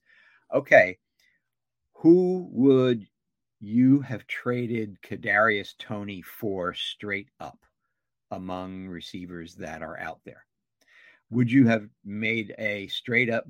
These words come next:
deal for Jerry Jeudy? Send, send Kadarius Toney to Denver for Jerry Jeudy. Uh, I think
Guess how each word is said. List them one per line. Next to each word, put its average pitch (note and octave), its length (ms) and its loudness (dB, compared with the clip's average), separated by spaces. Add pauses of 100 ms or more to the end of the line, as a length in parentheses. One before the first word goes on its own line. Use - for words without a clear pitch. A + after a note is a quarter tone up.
deal G#2+ 360 -4
for G2 260 -12
Jerry G2+ 400 -6
Jeudy? F2+ 380 -14
Send, G#2 340 -12 (240)
send C3+ 320 -4
Kadarius A2+ 500 0
Toney A2+ 300 -8
to F#2 100 -10
Denver F#2 440 -4
for E2 160 -14
Jerry F2+ 360 -6
Jeudy. E2 380 -10 (640)
Uh, G2+ 260 -2
I A2+ 80 -2
think C3+ 280 4